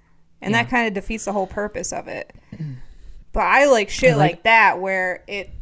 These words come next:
Speaker 1: it's humanity and it's, like, taking, um, I don't know. <laughs>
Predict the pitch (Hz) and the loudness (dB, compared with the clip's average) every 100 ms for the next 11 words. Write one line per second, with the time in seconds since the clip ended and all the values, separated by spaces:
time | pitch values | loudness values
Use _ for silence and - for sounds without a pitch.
0 | - 220 208 - 240 208 185 185 226 202 | -14 -14 -16 -16 -18 -16 -10 -8 -4 -4
1 | 175 165 175 196 - 190 185 175 - 185 | -6 -6 -4 -6 -6 -4 -4 -6 -6 -6
2 | 170 180 - - - - _ _ _ _ | -6 -8 -14 -18 -20 -20 _ _ _ _
3 | _ _ _ - - 202 202 202 190 185 | _ _ _ -12 -4 -2 -2 -2 -2 -2
4 | 170 165 151 180 180 - _ _ _ _ | -6 -8 -10 -12 -14 -20 _ _ _ _
5 | _ _ _ - 185 - - - - - | _ _ _ -16 -14 -14 -16 -18 -14 -10